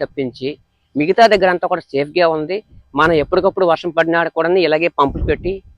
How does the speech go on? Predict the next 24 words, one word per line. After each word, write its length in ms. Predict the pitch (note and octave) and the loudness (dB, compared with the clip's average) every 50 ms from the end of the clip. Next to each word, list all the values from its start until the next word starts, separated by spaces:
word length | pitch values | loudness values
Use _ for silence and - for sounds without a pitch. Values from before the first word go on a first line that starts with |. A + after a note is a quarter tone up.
| _ - | _ -6
హెవీ 160 | C#3 D3+ G3+ A3 F3+ | -4 -2 -2 -2 -2
డ్యూటీ 240 | E3 F#3 F3+ D#3 E3+ - | -2 -2 0 0 -2 -2
పంప్స్ 240 | D#3+ D3 C#3 - - - | -2 -4 -4 -6 -6 -6
పెట్టి 200 | D3 C3+ - F3+ F3+ D#3 | -6 -4 -2 -2 -2 -2
మనం 160 | C#3 C3+ B2+ B2 | -2 -2 -2 -4
లిఫ్ట్ 180 | B2+ B2 _ - E3 | -4 -6 _ -2 -2
చేసేస్తున్నాం. 500 | D#3 D3 D#3+ D3 - - - D3 D#3+ F#3 G3 _ _ _ _ _ B2 C#3 | -2 -2 -2 -8 -8 -8 -8 -8 -6 -8 -8 _ _ _ _ _ 2 2
వర్క్ 180 | D3 D3 - F3+ - | 4 4 2 -2 -2
ఎక్కడ 160 | - E3+ E3 D3+ C#3+ C#3+ | 0 2 2 2 2 2
ఆగలేదు. 400 | C#3 D3 D#3 D#3+ D#3+ D3+ F#3 G3+ A3+ _ _ _ _ _ _ _ D3 D#3 | 0 0 0 0 0 0 -2 -4 -4 _ _ _ _ _ _ _ 0 0
Within 320 | E3 - - A#3 A#3+ B3+ B3+ C4 A#3 - - - - - - _ _ _ _ - | 0 2 2 4 4 4 4 2 -2 -4 -10 -14 -18 -20 -20 _ _ _ _ 2
two 120 | F#3 G3 A3 | 6 6 6
and 100 | A3 G#3+ G#3 | 8 6 6
half 140 | G3 - G#3+ F#3+ | 4 4 4 4
years-లో 360 | G3 G3+ - - F#3 F#3+ G3+ A#3+ A#3+ - _ _ _ _ _ - D#3 | 4 4 2 2 0 2 2 2 0 -2 _ _ _ _ _ 0 0
కంప్లీట్ 360 | D#3+ F3 D#3 F#3+ G#3 G3+ - E3+ | 0 0 2 4 4 4 6 4
ఆక్యుపేషన్ 400 | E3 - - F3 F3+ F3 - F3+ E3+ | 0 0 -2 -2 -2 -2 -2 -4 -4
ఇవ్వడానికి 460 | D#3 C#3+ D#3+ D3+ D3 C#3 - - F3+ A3+ B3 - _ - | -2 0 0 0 -2 -4 -6 -6 -6 -6 -6 -6 _ 0
టార్గెట్ 340 | C3+ C3+ C3+ C#3 D3+ C#3+ - C#3 | 2 2 2 0 -2 -6 -6 -4
మాది. 240 | C3+ C3 C3 C3 E3+ F#3 - _ - - - _ _ _ - | -2 -2 -2 -4 -6 -10 -12 _ -20 -20 -20 _ _ _ 0
సార్ 120 | F#3 F3+ F3 | 2 4 6
ఎలా 120 | F3+ G3+ A3 A3 | 6 6 6 4
ఇస్తారు, 360 | F#3+ - - G3+ F3+ F3+ G3+ F#3+ E3+ C3+ - D3 | 4 2 2 2 4 4 4 2 0 0 -4 -6
ఒక 60 | C#3 | -8